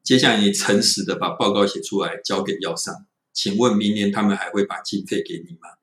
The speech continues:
超过百分之五十的学生说不会，连这些很年轻的大一、大二学生都知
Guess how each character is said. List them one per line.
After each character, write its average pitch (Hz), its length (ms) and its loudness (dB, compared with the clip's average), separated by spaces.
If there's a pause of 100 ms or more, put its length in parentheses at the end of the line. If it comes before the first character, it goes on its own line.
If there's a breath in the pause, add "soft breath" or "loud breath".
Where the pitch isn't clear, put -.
超 127 160 4
过 123 160 4
百 98 80 4
分 95 100 -2
之 101 120 0
五 98 120 4
十 87 140 -8
的 82 80 -6
学 - 160 -10
生 87 320 -10
说 85 480 -6
不 - 100 -4
会， - 140 -6 (200)
连 104 300 2 (240)
这 127 160 4
些 113 280 4 (140)
很 98 220 -2
年 98 220 0
轻 107 260 0
的 98 160 -2 (160)
大 104 220 2
一、 98 200 0
大 98 200 0
二 98 100 2
学 95 200 -4
生 95 280 -6
都 95 220 0
知 - 180 -4